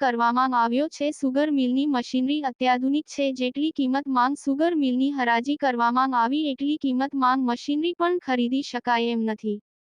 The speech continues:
ઉપરાંત બેંક દ્વારા માત્ર ત્રણ બ્લોકની હરાજી કરવામાં આવી છે, પરંતુ જે ખાનગી કંપનીને સુગર મિલ વેચવામાં આવી છે, એ ખાનગી કંપની દ્વારા માંડવી સુગર મિલની અન્ય મિલકતો પણ કબજે કરી લીધી છે. ઉપરાંત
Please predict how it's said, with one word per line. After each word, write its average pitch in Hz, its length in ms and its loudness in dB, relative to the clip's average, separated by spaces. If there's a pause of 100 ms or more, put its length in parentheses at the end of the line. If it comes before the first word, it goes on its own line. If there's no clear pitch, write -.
(460)
ઉપરાંત 370 520 2
બેંક 302 340 0
દ્વારા 277 400 4
માત્ર 285 440 2
ત્રણ 302 380 0
બ્લોકની 302 500 0
હરાજી 254 460 2
કરવામાં 254 680 2
આવી 302 200 0
છે, 359 200 -4
પરંતુ 277 500 0
જે 277 200 -2
ખાનગી 269 420 0
કંપનીને 277 680 0
સુગર 294 400 0
મિલ 302 280 0
વેચવામાં 247 720 2
આવી 285 180 0
છે, 277 320 -2
એ 311 40 -2
ખાનગી 269 420 0
કંપની 262 440 0
દ્વારા 240 340 2
માંડવી 277 420 2
સુગર 269 400 0
મિલની 262 520 2
અન્ય 285 260 2
મિલકતો 285 500 2
પણ 339 240 0
કબજે 254 420 2
કરી 277 280 2
લીધી 269 360 0
છે. 320 220 -4
ઉપરાંત 269 440 0